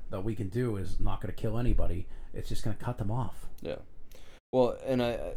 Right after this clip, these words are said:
Speaker 2: yeah, that's, that's the biggest thing is this is not, th-, th-, and so many people, you know, I've heard it said, like, we've been in World War Three. World War Three is not a conventional war. It's a spiritual war.
Speaker 1: Yes.
Speaker 2: And it's,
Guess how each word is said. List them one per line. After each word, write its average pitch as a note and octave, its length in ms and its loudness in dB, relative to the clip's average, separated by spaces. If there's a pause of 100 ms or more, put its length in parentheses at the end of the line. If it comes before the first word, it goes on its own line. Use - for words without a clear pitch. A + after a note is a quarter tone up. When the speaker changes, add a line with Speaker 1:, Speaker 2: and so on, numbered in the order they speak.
Speaker 2:
yeah, A2 320 0
that's, A#2+ 360 -2
that's A#2+ 260 -2
the - 140 -2
biggest F#2 340 2
thing G#2+ 200 0
is F2 280 -6
this G2+ 220 -4
is G2+ 120 -6
not, G2 480 -2
th-, - 200 8
th-, - 120 4 (320)
and G#2 200 -4
so B2 160 -2
many A#2 120 0
people, G2+ 560 -4
you F#2+ 120 -6
know, F2+ 100 -4
I've F#2 80 -8
heard G2+ 160 -4
it E2+ 100 -6
said, F#2+ 240 -2
like, - 380 -8 (420)
we've A2+ 220 -4
been A2+ 160 -2
in G#2 140 -2
World F2+ 200 -6
War F2 200 -4
Three. - 320 -6 (340)
World B2+ 220 0
War A2+ 160 0
Three A2 320 0
is F#2 120 4
not G#2 220 -2
a F#2+ 60 -6
conventional G2 580 -6
war. F#2+ 300 0
It's - 140 4
a - 60 2
spiritual G2 500 4
war. F2 160 0
Speaker 1:
Yes. - 280 -6 (540)
Speaker 2:
And F#2 400 -4
it's, - 400 6